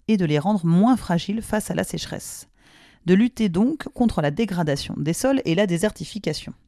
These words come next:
C'est un vrai problème. Les zones autour du désert du Sahara ont vu disparaître progressivement les êtres vivants, dont les plantes, de leur sol. D'abord, les mauvaises pratiques agricoles et l'artificialisation des sols.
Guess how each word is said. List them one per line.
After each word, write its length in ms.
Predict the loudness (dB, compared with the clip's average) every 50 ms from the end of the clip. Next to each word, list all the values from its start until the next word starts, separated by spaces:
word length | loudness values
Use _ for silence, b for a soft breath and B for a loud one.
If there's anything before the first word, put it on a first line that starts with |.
| _ _ B B B B B B B B B B B
C'est 200 | -10 -8 -2 0
un 80 | 0
vrai 200 | 0 0 0 -2
problème. 440 | -2 -2 -2 -2 -2 -2 -4 -6 -8 -12 _ -12 -6
Les 160 | -2 -2 -2
zones 380 | 2 2 4 4 6 4 2 2 2
autour 380 | 0 0 0 0 -4 -4 -4 -4
du 100 | -6 -4
désert 420 | -2 -2 0 0 0 -2 -2 -2
du 100 | -6 -6
Sahara 560 | -6 -4 -2 -2 -2 -2 -2 -4 -4 -6 -6 -8 -12 b b b b b b
ont 80 | 4
vu 140 | 4 4 4
disparaître 560 | 2 0 0 2 0 2 2 0 -6 -8 -10
progressivement 680 | -8 -4 -2 -2 0 0 -2 -2 -2 -2 0 2 2 4
les 220 | 4 2 2 2 0
êtres 240 | -2 -2 -2 -2
vivants, 360 | 0 0 0 -2 -2 -4 -6 _ _ -8
dont 260 | -2 4 4 6 6
les 120 | 4 2
plantes, 420 | 0 -2 -2 -2 -2 -2 -6 -12 -12 -4
de 160 | 2 4 6
leur 240 | 6 6 4 2 0
sol. 260 | -10 -10 -10 -10 -10 -16 _ _ B B B B B B B B B B B B
D'abord, 520 | -2 0 4 4 6 6 6 6 4 2 0
les 140 | 0 2 4
mauvaises 260 | 4 4 2 0 -2
pratiques 380 | -2 -4 -4 -4 -4 -4 -2 -2
agricoles 400 | -2 -2 -2 0 2 4 4 4
et 60 | 4
l'artificialisation 1000 | 2 0 -2 -4 -10 -8 -6 -6 -6 -4 -4 -2 -2 0 -2 -2 -2 2 2 2
des 100 | 2 2
sols. 280 | 0 -4 -6 -8 -8